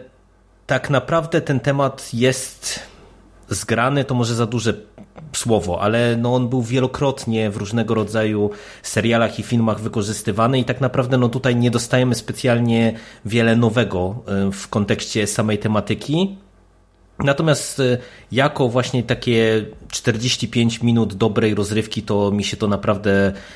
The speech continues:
e, bardzo podobało, tym bardziej, że fajnie to wypadło realizacyjnie, bo tutaj naprawdę wydaje mi się, że można było się łatwo wyłożyć na tej, e, całej elektronice, a naprawdę twórcy tutaj stanęli na wysokości zadania i ta,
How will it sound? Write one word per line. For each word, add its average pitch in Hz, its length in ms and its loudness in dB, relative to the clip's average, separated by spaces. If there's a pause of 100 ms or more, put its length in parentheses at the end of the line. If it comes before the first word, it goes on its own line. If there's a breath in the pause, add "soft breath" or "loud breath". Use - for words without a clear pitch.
(140 loud breath)
e, 98 160 0
bardzo 107 300 -2
podobało, 117 460 2
tym 117 160 -2
bardziej, 113 220 0
że 107 240 2 (1200)
fajnie 156 420 2
to 135 120 0
wypadło 117 460 2
realizacyjnie, 104 720 2
bo 92 100 -4
tutaj 113 280 2
naprawdę 113 500 2 (360 loud breath)
wydaje 117 260 2
mi 123 100 2
się, 123 160 -2
że 110 220 2
można 131 380 2
było 113 200 0
się 113 180 0
łatwo 110 480 0
wyłożyć 110 560 0
na 98 140 0
tej, 95 500 -2 (120)
e, 95 40 -2
całej 107 320 0
elektronice, 104 840 0 (420 loud breath)
a 117 360 4 (140)
naprawdę 123 480 0
twórcy 131 440 -2
tutaj 117 260 -2
stanęli 117 420 2
na 110 100 2
wysokości 110 540 -6
zadania 107 460 0
i 98 200 -8
ta, 107 500 2